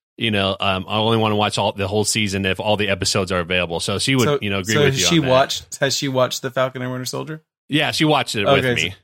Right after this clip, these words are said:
Speaker 1: Yeah, yeah. So she, yeah, so she, uh, has seen all of them, and, and, uh, I, I will say that, you know, like, given my choice, like, I would love to see it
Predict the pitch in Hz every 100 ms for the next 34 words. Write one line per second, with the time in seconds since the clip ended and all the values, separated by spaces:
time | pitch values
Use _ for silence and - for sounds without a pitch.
0 | - 107 92 - _ _ 101 87 - 110
1 | 101 127 123 104 98 92 110 98 123 117
2 | 113 101 95 90 104 110 98 90 87 90
3 | 92 92 92 _ _ _ - 113 107 104
4 | 101 127 160 190 - 175 202 185 175 147
5 | 127 135 127 117 _ _ - 131 _ -
6 | 120 110 156 185 190 120 110 131 135 156
7 | 160 165 143 117 - 117 143 107 104 117
8 | 147 - 151 156 156